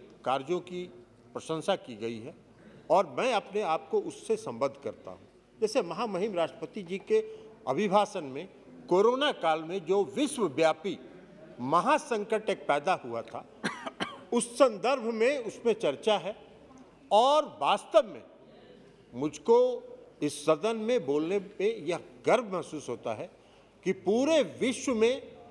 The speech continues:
और विशेष तौर पर जो विकसित राष्ट्र अपने आप को कहते हैं,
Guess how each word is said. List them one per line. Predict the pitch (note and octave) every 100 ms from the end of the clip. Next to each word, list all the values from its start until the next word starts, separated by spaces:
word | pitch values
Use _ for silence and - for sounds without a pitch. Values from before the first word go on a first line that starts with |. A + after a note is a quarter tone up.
| -
और | A3 G#3
विशेष | F#3+ - C#4 E4+ E4
तौर | G3 E3
पर | C#3+ F3+ G#3+ A3 - - -
जो | C#3 C4 D4 A#3 -
विकसित | A3 A3+ - F#4 D#4+
राष्ट्र | A3 A#3 - G#3+
अपने | G#3+ G#3+
आप | F#3 F#3 A3
को |
कहते | G3+ C#3 C3+ E3+
हैं, | C3+ A#2+ - -